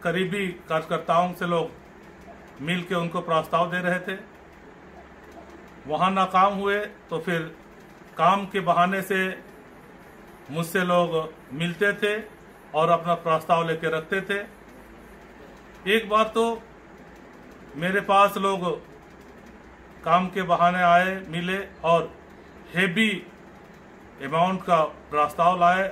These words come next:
और मेरे सामने उसको रखा भी था। मैंने उन्हें डांट फटकार कर भगाया।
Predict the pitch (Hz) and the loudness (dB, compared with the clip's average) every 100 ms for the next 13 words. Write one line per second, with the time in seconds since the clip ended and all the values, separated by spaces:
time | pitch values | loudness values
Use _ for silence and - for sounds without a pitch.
0 | 156 160 156 - - - - - - - | 0 0 0 -6 -18 -20 -20 -20 -20 -20
1 | - 147 170 170 - 147 156 170 165 160 | -8 -2 0 0 0 0 0 -2 -2 -4
2 | 156 139 - 170 180 185 180 - - - | -6 -4 0 0 0 0 0 0 -8 -20
3 | - - - - - - - - - - | -20 -20 -20 -20 -20 -20 -20 -20 -20 -20
4 | 131 160 196 202 208 202 214 214 - - | -4 0 0 0 -2 0 -2 -2 -8 -18
5 | - - - - - - - - - - | -20 -20 -20 -20 -20 -20 -20 -20 -20 -20
6 | - - - - 156 190 - 185 180 185 | -20 -20 -16 -2 0 0 0 -2 0 0
7 | 185 185 180 - 120 147 160 170 196 | 0 0 -2 -2 -8 0 4 6 4